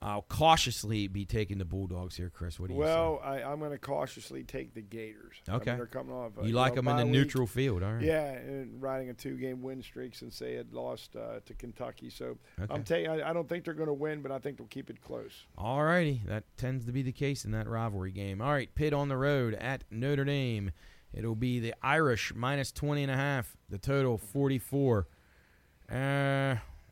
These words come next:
Speaker 1: I don't know. This game opened seventeen and a half, it's up to twenty and a half now. Notre Dame taking money. Pitt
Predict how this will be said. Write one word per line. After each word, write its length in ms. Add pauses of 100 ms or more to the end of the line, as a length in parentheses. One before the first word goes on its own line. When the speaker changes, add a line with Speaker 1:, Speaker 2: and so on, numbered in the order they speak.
(120)
Speaker 1:
I 100
don't 120
know. 120
This 200
game 260
opened 280
seventeen 460
and 60
a 40
half, 160
it's 100
up 120
to 60
twenty 340
and 80
a 40
half 280
now. 300
Notre 280
Dame 160
taking 280
money. 280
Pitt 280